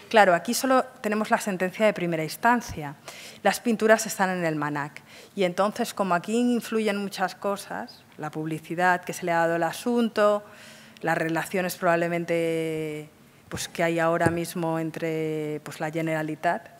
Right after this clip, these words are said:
que es la titular del manac, y otras administraciones públicas, y que los aragoneses son muy de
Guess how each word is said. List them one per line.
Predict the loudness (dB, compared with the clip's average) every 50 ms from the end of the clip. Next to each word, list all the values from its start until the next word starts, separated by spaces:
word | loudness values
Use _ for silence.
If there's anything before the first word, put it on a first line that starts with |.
| -20 -20
que | -14 -12
es | -8 -8
la | -6 -6
titular | -6 -8 -6 -4 -4 -4 -4 -4
del | -4 -2
manac, | -2 -2 0 0 0 -2 -2 -6 -12 -20 -18 -18 -16 -16 -16 -14 -4
y | 4 6 6
otras | 8 8 6 4 4 4
administraciones | 4 4 4 2 2 4 2 2 4 2 0 0 0 -2
públicas, | 0 2 2 4 4 4 2 2 0 0 -6 -14 -18 -14 -12
y | -8
que | 0 2 2
los | 2 2 2 4
aragoneses | 4 4 4 2 2 0 0 0 0 0 -2 -2
son | 0 0 0 0 2
muy | 0 2 2 2
de | 4 4 4 4 2 2